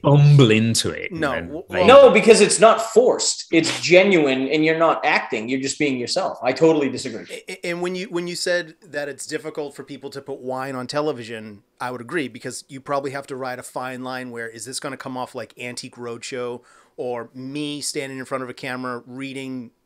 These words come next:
Speaker 2: like, V C R instructions? It, it could be very technical. Y-, the beauty, I think, of what you do is that, and maybe this is because we're from the States,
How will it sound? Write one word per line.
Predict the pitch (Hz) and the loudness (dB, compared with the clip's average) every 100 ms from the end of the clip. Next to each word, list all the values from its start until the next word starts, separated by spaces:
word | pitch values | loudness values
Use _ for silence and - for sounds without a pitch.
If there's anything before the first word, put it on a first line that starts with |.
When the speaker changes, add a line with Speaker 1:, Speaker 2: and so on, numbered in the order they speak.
| _ _ _ - | _ _ _ -18
Speaker 2:
like, | 123 - | -16 -16
V | 143 | -12
C | 147 143 | -10 -8
R | 139 139 | -6 -6
instructions? | 127 - 117 - 117 104 - _ _ _ _ _ | -8 -10 -12 -14 -18 -16 -18 _ _ _ _ _
It, | 170 - | -14 -12
it | 190 - | -12 -10
could | 156 | -10
be | 156 | -12
very | 123 165 175 | -4 -4 -4
technical. | 170 - 226 156 127 95 90 _ _ _ _ _ | -8 -8 -6 -8 -14 -18 -20 _ _ _ _ _
Y-, | 131 _ 165 123 131 | -20 _ _ _ -14
the | 147 | -14
beauty, | 120 208 247 185 | -10 -8 -6 -4
I | 151 202 | -2 -2
think, | 160 147 185 - | -4 -8 -10 -12
of | 139 | -10
what | 127 135 | -6 -6
you | 135 | -6
do | 127 127 123 139 | -8 -6 -6 -4
is | 131 110 | -8 -4
that, | 135 131 131 _ _ _ _ _ _ _ | -2 -2 -6 _ _ _ _ _ _ _
and | 151 143 220 | -8 -8 -10
maybe | 175 151 139 135 | -12 -8 -8 -8
this | 127 - | -10 -12
is | |
because | 117 120 131 117 110 - - _ _ | -12 -14 -12 -12 -12 -16 -18 _ _
we're | 135 127 | -12 -12
from | - 117 | -12 -14
the | 110 | -12
States, | - 110 101 - | -10 -10 -12 -16